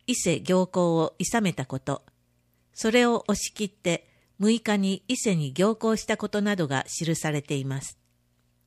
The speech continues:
冠を脱いで天皇に捧げるとは、職を辞する覚悟のほどを示しており、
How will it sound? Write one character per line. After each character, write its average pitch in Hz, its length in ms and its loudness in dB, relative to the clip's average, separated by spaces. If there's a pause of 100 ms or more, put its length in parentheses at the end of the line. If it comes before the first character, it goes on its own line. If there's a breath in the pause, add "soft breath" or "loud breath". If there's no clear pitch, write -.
(1300)
冠 269 520 2
を 240 120 6
脱 233 100 4
い 196 160 4
で 160 300 0 (340)
天 254 240 4
皇 240 160 6
に 160 140 4
捧 190 320 2
げ 190 120 4
る 156 100 0
と 143 180 -2
は、 139 160 -2 (580)
職 254 480 2
を 254 120 6
辞 208 200 -2
す 285 180 0
る 208 120 2
覚 220 260 -2
悟 190 140 2
の 151 120 0
ほ 160 140 -2
ど 165 220 2
を 156 100 -2
示 170 340 -2
し - 100 -10
て 156 120 0
お 147 100 0
り、 143 200 -4